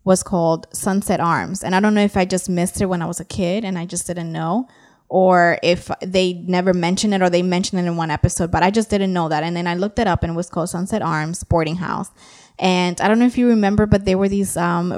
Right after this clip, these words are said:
really quirky, um, neighbors. One of them was Oscar. Um, and I, what I liked about the neighbors too, that reminded me of where I used to live, was the fact that they were all immigrants. I don't know if you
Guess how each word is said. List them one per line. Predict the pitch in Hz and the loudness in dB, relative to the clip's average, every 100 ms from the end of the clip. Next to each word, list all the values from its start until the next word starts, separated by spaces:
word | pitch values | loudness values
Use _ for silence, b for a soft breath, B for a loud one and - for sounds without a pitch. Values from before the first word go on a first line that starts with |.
| 180 | -2
really | 190 214 | 0 0
quirky, | - 190 180 - 185 185 185 - | -2 -2 -4 -4 -4 -2 -2 -2
um, | 165 165 165 160 | -4 -4 -6 -6
neighbors. | 185 180 180 175 160 160 - | -2 0 0 0 0 -2 -2
One | 180 | 0
of | 190 | 2
them | 185 | 2
was | 175 - | 0 -2
Oscar. | 156 175 - 170 165 - b b b - | -2 -2 -2 -2 -2 -4 b b b -6
Um, | 160 156 156 - | -4 -4 -6 -6
and | - 170 160 160 160 - _ 165 | -4 -2 -2 -6 -8 -12 _ 0
I, | 185 | 2
what | 196 | 2
I | 202 | 2
liked | 196 190 226 247 | 0 -2 -2 -2
about | 214 175 170 156 - 196 | 0 2 2 0 -2 -4
the | 190 | -2
neighbors | 185 185 175 156 - | 0 0 0 -2 -2
too, | - 196 | -2 -2
that | 175 | 0
reminded | 175 170 175 202 180 | 0 -2 -2 -2 -2
me | 170 | -4
of | 156 175 _ _ _ _ - | -8 -10 _ _ _ _ -10
where | 175 165 | -4 -2
I | 185 | -2
used | 202 - | -4 -6
to | 170 | -8
live, | 127 156 | -8 -8
was | 175 | -10
the | 165 | -10
fact | 175 170 | -10 -8
that | 175 | -8
they | 175 | -6
were | 170 175 | -4 -6
all | 170 165 165 - | -4 -2 -2 -4
immigrants. | 160 156 110 185 | -6 -6 -8 -6
I | 185 | -2
don't | 214 | 0
know | |
if | 214 | 0
you | 220 196 | -2 -4